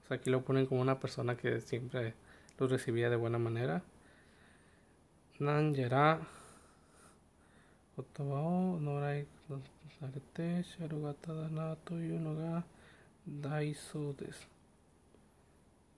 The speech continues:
Ore ga omou que con seikatsu ni oite, Mori-chan ga subeki".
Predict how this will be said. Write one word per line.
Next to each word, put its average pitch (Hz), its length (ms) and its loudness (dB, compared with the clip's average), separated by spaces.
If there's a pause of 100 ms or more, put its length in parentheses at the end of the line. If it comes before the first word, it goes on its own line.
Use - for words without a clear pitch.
(1120)
Ore 147 220 0
ga 160 200 4
omou 160 520 4 (1200)
que 151 160 -10
con 151 320 -2
seikatsu 160 640 -2
ni 156 180 2
oite, 147 540 0 (720)
Mori-chan 160 600 2
ga 151 220 2
subeki". 175 680 -2